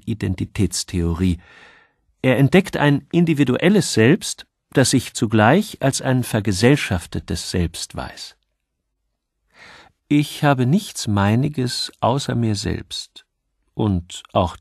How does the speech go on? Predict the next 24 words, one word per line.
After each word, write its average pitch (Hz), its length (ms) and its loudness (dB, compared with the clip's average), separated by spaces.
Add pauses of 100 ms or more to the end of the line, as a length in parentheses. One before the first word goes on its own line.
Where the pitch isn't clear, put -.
dieser 185 260 0
Besitz 92 800 -4
ist - 300 -8
zum 82 200 -6
Teil 98 320 -2
geborgtes 92 840 -6
Fremdgut." 107 880 -4 (1700)
Der 92 100 -2
Durchbruch 135 600 2
zu - 140 -10
einer 85 180 -4
persönlichen 101 640 -2
Identität, 101 800 -6 (680)
das 101 220 -4
Rollen 135 440 6
ablegen, 113 720 2
um 92 180 -2
zum 85 240 -6
eigentlichen 117 760 -2
und 87 260 -6 (100)
eigenen 127 580 2
Selbst 120 520 -2
zu 87 120 -12
kommen, 117 460 -4